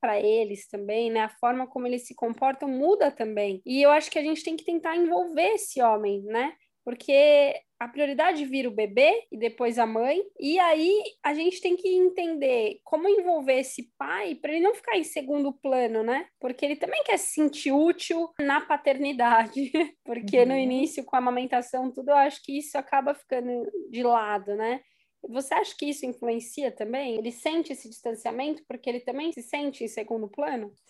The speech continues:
Speaker 2: Sim, nossa, existe uma simbiose muito intensa entre mãe e bebê, muito,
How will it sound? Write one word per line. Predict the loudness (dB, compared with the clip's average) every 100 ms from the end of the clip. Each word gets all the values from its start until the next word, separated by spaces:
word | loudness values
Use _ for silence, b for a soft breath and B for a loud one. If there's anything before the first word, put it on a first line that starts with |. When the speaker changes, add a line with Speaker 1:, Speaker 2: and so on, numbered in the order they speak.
| -20 -6
Speaker 2:
Sim, | -4 -2 -2 -2 -2 -2
nossa, | -4 -4 -6 -4 -2
existe | -2 -4 -6 -6 -8
uma | -10 -8 -10 -10
simbiose | -8 -6 -4 -2 0 2 4 2 0 -2 -2 -2 -4 -4 -4 -4 -6 -12 _ _ -8
muito | -2 0 4 4 4 2 0
intensa | -4 -4 -4 -4 -6
entre | -8 -6 -4
mãe | -4 -4
e | -4
bebê, | -4 -2 0 0 -6 _
muito, | -4 0 4 4 2 0 -2 -2